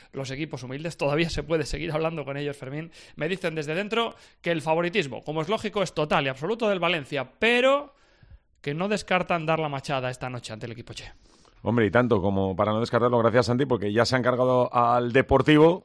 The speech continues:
Speaker 2: que está en Segunda División A, y se han cargado también al Valladolid, equipo de primera, que encima está clasificado por delante del Valencia. Para que escuchéis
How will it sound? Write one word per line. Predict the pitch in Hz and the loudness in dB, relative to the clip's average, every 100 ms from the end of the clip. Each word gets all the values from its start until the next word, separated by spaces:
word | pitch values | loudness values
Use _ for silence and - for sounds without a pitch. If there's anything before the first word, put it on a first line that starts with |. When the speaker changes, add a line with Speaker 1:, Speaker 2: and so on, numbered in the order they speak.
| - | -10
Speaker 2:
que | - | -10
está | 87 101 101 101 101 | -6 -4 -4 -4 -4
en | 104 | -4
Segunda | 110 110 117 | -2 0 0
División | 110 123 123 | 0 0 2
A, | 156 196 - | 0 -2 -4
y | 123 | -4
se | - 104 | -2 -4
han | |
cargado | 107 104 107 110 | -2 -2 -2 0
también | 104 104 123 - - - | 0 0 -2 -6 -18 -4
al | - 117 | 0 2
Valladolid, | 104 98 92 92 104 - - - | 2 0 0 0 -2 -4 -20 -10
equipo | - 95 107 | -6 -2 0
de | 110 | 0
primera, | 110 151 | 0 -2
que | 123 | -2
encima | 95 | -2
está | 123 - - _ | 0 0 -2 _
clasificado | - 113 95 107 107 120 | -4 -4 -2 0 2 2
por | 123 | 2
delante | 104 104 107 123 120 110 | 0 0 0 2 4 2
del | 87 110 | 2 0
Valencia. | 95 101 95 - 80 - - - - - - - _ | 2 0 -2 -4 -8 -12 -20 -20 -20 -20 -20 -20 _
Para | - 147 139 | 2 4 4
que | 147 143 143 147 _ _ _ _ _ _ - 127 92 - _ - | 6 6 6 4 _ _ _ _ _ _ -12 -12 -12 -20 _ -2
escuchéis | 139 - 139 185 175 180 - - | -2 0 4 6 6 6 4 2